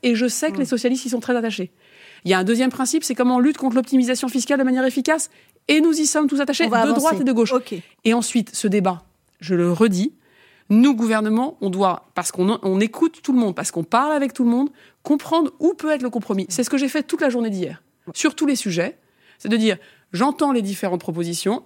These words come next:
Speaker 1: il me semble que telle option proposée
Speaker 2: Alors,
Speaker 1: par
Speaker 2: il est où
Speaker 1: tel
Speaker 2: le
Speaker 1: groupe
Speaker 2: compromis avec les socialistes sur cette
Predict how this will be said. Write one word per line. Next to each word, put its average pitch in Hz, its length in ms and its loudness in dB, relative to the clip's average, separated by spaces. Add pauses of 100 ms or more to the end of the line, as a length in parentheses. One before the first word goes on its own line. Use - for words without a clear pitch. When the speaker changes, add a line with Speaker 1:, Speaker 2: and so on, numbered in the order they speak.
Speaker 1:
il 311 160 4
me 311 140 0
semble 190 400 -4 (380)
que 208 200 0 (300)
telle 320 180 4
option 311 320 0
proposée 220 400 -2
Speaker 2:
Alors, 240 180 4
Speaker 1:
par - 120 2
Speaker 2:
il 269 80 2
est - 40 4
où 302 60 4
Speaker 1:
tel 311 80 2
Speaker 2:
le 302 60 -2
Speaker 1:
groupe 269 140 0
Speaker 2:
compromis 254 260 0
avec 226 180 0
les 254 80 0
socialistes 240 600 0
sur 202 200 -2
cette - 280 -2